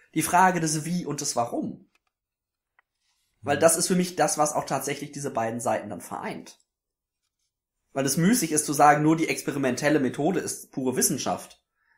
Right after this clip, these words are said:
Speaker 1: Ähm, da kann jetzt jeder, ähm, der, der ein bisschen Methodik oder Methodenkritik auch gemacht hat,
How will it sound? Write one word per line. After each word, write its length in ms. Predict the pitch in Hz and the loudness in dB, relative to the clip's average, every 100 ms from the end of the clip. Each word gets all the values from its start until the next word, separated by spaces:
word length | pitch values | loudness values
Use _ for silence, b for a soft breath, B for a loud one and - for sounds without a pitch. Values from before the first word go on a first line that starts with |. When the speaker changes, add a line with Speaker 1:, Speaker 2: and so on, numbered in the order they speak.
| _ | _
Speaker 1:
Ähm, 300 | 110 117 120 | -4 -2 0
da 100 | 101 | 0
kann 260 | 123 156 151 | 2 4 2
jetzt 220 | 139 - | 0 -2
jeder, 500 | 135 147 147 147 131 | -2 4 6 6 4
ähm, 220 | 131 135 | 2 -2
der, 140 | 123 131 | 0 0
der 340 | 127 127 123 | 0 -2 -2
ein 80 | 131 | -4
bisschen 300 | 135 - 131 | -4 -4 -2
Methodik 500 | 127 127 135 151 151 | -2 -2 -2 -2 -6
oder 140 | - 127 | -8 -6
Methodenkritik 720 | 123 143 151 156 - 151 - | -4 -4 -4 -6 -8 -8 -2
auch 160 | 131 | -2
gemacht 340 | - 131 139 - | -2 -4 -4 -2
hat, 200 | 131 | -4